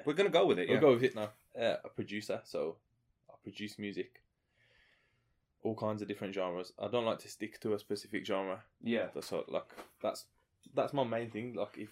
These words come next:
Speaker 2: if I had a niche, I reckon that would be it. Like, I don't stick to one genre. I'll, I'll try and produce whatever comes to mind, like,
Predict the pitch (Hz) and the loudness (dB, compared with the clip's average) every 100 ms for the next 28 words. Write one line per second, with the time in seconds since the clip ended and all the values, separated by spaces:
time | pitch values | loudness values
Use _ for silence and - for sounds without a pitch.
0 | - 127 120 117 117 110 107 - 104 98 | -10 -4 2 4 4 2 -2 -2 -4 -2
1 | 98 104 95 87 85 85 55 - 85 101 | -2 -2 0 0 0 -2 -2 -4 0 0
2 | - _ - - - 104 98 101 95 95 | -2 _ -10 -10 -4 -2 -2 -2 -2 -2
3 | 95 - - 95 90 - 95 101 101 92 | -4 -6 -2 0 0 -4 -4 -4 -6 -8
4 | 90 - 113 107 107 - _ _ - 107 | -6 2 2 4 2 -2 _ _ -6 -6
5 | 101 98 95 95 95 - - | -4 -4 -2 -4 -6 -8 -14